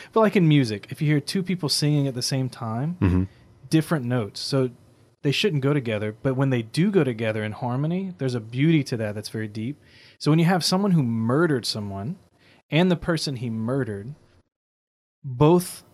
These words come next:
Speaker 1: being can-, like, finding holiness in Jesus Christ and living together forever in heaven, that's beautiful, 'cause that shouldn't go together, the, the one who murdered and the one who is murdered. But Christ has brought about this harmony and this beauty that's so deep.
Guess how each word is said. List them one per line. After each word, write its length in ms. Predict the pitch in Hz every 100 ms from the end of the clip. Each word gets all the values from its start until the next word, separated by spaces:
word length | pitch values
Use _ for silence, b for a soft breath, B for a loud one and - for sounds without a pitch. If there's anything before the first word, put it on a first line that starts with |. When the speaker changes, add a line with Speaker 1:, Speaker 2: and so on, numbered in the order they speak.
| _ _ _ _ _ _
Speaker 1:
being 280 | 147 143 123
can-, 280 | - 156 160
like, 300 | 135 123 - -
finding 420 | - 151 147 147
holiness 720 | 127 135 139 143 147 151 - -
in 100 | 139
Jesus 340 | 120 135 131
Christ 280 | - 147 143
and 120 | 135
living 340 | 127 147 160 151
together 440 | - 131 131 139
forever 420 | 139 127 120 127
in 100 | 131
heaven, 420 | 110 120 123 185 208 _ _ _ _ _ _ -
that's 200 | 185 143
beautiful, 640 | 113 135 233 170 - 95 - - _
'cause 160 | 147 143
that 160 | 160
shouldn't 300 | - 220 175
go 120 | 143
together, 380 | 202 139 113 107
the, 140 | 110 120
the 160 | 117
one 220 | 127 139
who 80 | 135
murdered 440 | 127 120 127 156 160
and 80 |
the 60 | 123
one 160 | 120 120
who 100 | 123
is 220 | 117 110
murdered. 440 | 120 165 123 110 117
But 180 | 127 -
Christ 380 | - 156 165
has 120 | 147 123
brought 220 | 135 131
about 260 | 127 127
this 140 | 117 117
harmony 440 | - 131 143 127
and 80 | 120
this 120 | 113
beauty 320 | - 139 160 135
that's 200 | 113 -
so 140 | 131
deep. 340 | 113 156 147